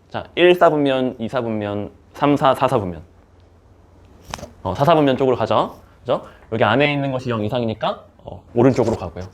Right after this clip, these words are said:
루트 앞에 마이너스 있으니까 아래쪽으로 가요. 그래서 이제 오른쪽 아래로 내려간다. 자, 그럼 얘가 이제 시작점이 이 컴마 삼을 기준으로 해서 내려간다. 이런 얘기죠. 요렇게 가고 있는 거야. 방향 표시할게. 이 방향으로 가고 있다는 거야. 자, 그러고 있는데 엠엑스 빼기 사라고 하는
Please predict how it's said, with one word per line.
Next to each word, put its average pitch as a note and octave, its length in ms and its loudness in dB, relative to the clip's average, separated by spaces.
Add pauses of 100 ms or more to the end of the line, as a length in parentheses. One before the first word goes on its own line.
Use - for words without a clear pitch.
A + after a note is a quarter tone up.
(260)
루트 A#2+ 220 -2
앞에 C#3 140 2
마이너스 B2+ 360 -4
있으니까 A#2 540 -8
아래쪽으로 B2+ 440 0
가요. A2+ 360 -10
그래서 G2 220 -14
이제 F#2 100 -12
오른쪽 C#3 380 -2
아래로 A2+ 240 -4
내려간다. G#2 560 -4 (380)
자, A#2+ 100 -6
그럼 D3 140 2
얘가 C#3 120 2
이제 B2+ 80 0
시작점이 D#3+ 580 -2 (340)
이 B3+ 180 -6
컴마 F#3 400 -2
삼을 F#3+ 560 0
기준으로 D3 520 0
해서 F#3+ 240 -2
내려간다. A2+ 640 -4
이런 A2 180 -6
얘기죠. A2+ 420 -6 (280)
요렇게 D3 280 -2
가고 B2 240 -2
있는 G#2+ 180 -4
거야. F2 140 -8
방향 C3+ 280 -6
표시할게. E3+ 600 -4 (320)
이 - 60 0
방향으로 B2+ 300 -2
가고 G#2+ 160 -6
있다는 G#2 260 -8
거야. B3 220 -4 (300)
자, A2 80 -10
그러고 F3 280 2
있는데 B2 420 -4 (340)
엠엑스 A3 400 0
빼기 G#3 220 -2
사라고 G#3 360 0
하는 C#3+ 480 -2